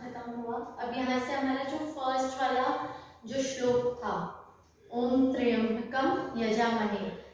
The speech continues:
हमको वही वापस आ रहा है। तो हमको क्या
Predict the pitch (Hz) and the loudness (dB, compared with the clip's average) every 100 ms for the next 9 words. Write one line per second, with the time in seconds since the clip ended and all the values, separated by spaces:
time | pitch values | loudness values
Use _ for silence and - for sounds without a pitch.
0 | - 226 240 285 330 415 - 214 220 220 | -10 -4 -2 2 4 4 2 0 -2 0
1 | 277 339 - - 240 240 240 254 247 208 | 0 0 0 0 2 4 4 2 2 4
2 | 214 220 320 - - - - 285 277 277 | 4 2 0 0 -4 -10 -12 -4 0 2
3 | 294 302 | 2 4